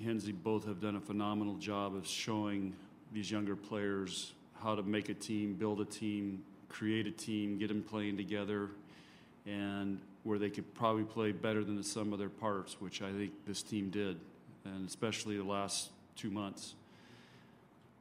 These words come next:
Um, so they've just been great leaders in that. They've,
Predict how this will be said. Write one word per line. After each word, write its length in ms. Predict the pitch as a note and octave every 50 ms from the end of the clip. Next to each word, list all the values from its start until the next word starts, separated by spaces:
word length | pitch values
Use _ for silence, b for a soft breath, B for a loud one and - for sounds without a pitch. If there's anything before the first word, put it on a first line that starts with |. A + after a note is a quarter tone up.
| -
Um, 380 | - G#2 G2+ G2 G2 F#2+ F#2+ F#2 F#2+ - - - - -
so 200 | - - B2+ A#2
they've 180 | A#2 B2 B2
just 200 | - B2+ B2 -
been 120 | B2+ A#2+ A2+
great 300 | G#2 A#2+ A#2 A#2 A2+ A2
leaders 300 | A#2 A#2+ A#2 A#2 G#2+ A2
in 120 | G#2 G#2
that. 260 | G#2+ A2 A2 A2+ A2
They've, 180 | A2 G#2 F#2